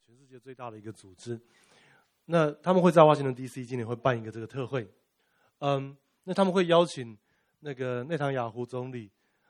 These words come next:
然后还有德州那边他们的那个创办人 John，John Hagee 牧师，还有上面那个 Warsaw 跟 Charles Stanley 的牧师，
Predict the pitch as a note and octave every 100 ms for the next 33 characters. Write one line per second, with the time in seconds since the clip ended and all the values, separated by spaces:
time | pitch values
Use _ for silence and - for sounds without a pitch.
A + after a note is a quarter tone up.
0 | _ _ C#3+ C#3 C#3+ - C3+ C#3 D3+ D3
1 | C3 B2+ C3+ C3 C3 B2 D3+ B2+ B2+ A2+
2 | G#2+ G#2 G#2+ C3+ B2+ C#3 _ _ _ -
3 | D3 C3 D3 C3 B2+ A#2+ C3 A2+ B2+ A#2+
4 | _ _ _ _ _ D#3+ D#3 C#3 C3 -
5 | _ _ _ F3+ D#3 D3+ C#3 C#3 E3+ E3
6 | C3+ A#2+ D3 C#3+ C#3 _ _ _ _ -
7 | D#3 A#2 - D3 C#3+ C3+ B2+ C3+ A#2